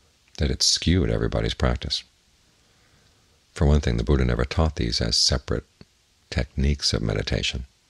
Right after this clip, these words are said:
They're two qualities of mind that you bring to the meditation, regardless of what meditation you're doing.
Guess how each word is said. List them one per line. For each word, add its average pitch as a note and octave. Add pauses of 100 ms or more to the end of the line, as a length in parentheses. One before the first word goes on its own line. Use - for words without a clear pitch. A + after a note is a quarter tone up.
(600)
They're D2+
two -
qualities A1+
of -
mind D#2
that -
you G#1+
bring A#1+
to G#1+
the G#1+
meditation, G#1+
regardless C2
of A1+
what A1+
meditation G#1+
you're C#2
doing. C2